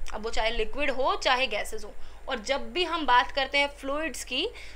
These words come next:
तो fluids के molecules के पास ये privilege होता है कि वो दूर दूर जा सकते हैं। Solid के पास ये facility नहीं है। ओके, तो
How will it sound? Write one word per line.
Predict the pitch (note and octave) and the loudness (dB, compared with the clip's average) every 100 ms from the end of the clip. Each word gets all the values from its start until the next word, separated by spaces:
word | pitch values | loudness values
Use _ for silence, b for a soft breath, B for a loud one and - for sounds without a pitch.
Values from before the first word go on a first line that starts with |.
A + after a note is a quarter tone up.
| B | B
तो | F4+ | -4
fluids | - D#4 E4 F#4 G4+ E4 | -2 -2 0 2 2 0
के | - F4 | -2 0
molecules | D#4 A#3+ C4 D4 D#4+ D#4+ E4 - | 2 0 0 -2 -4 -6 -6 -6
के | D#4+ | -4
पास | - A#3+ A#3 D4+ - - | 4 8 10 8 4 0
ये | A3 B3+ D#4 - - - | 2 2 2 0 -10 -4
privilege | C#4+ D4+ D#4+ - E4+ | 0 0 2 2 4
होता | B3+ A#3+ | 2 4
है | A#3 B3 | 6 6
कि | D#4 E4 | 4 0
वो | C#4 C4+ C#4+ | 0 0 0
दूर | A#3+ B3 | -2 -4
दूर | B3 D#4 | -4 -4
जा | C#4+ A#3 | 0 0
सकते | A3 - - | 0 -6 -8
हैं। | A3 G#3+ - - B B | -8 -6 -8 -10 B B
Solid | - - D4+ F4+ G4+ | 6 8 8 4 2
के | |
पास | G4 D#4+ E4+ E4+ | 6 8 8 6
ये | D4+ D#4+ G4 | 0 2 0
facility | - A#3+ C#4+ C#4 C#4 D4+ | -2 -4 -2 -2 -2 -4
नहीं | A#3 B3 B3 | -4 -6 -8
है। | G#3 - B B B | -8 -8 B B B
ओके, | C#4+ F4 - B B B - | 0 0 0 B B B -4
तो | D4+ D#4+ - - | 2 2 2 -4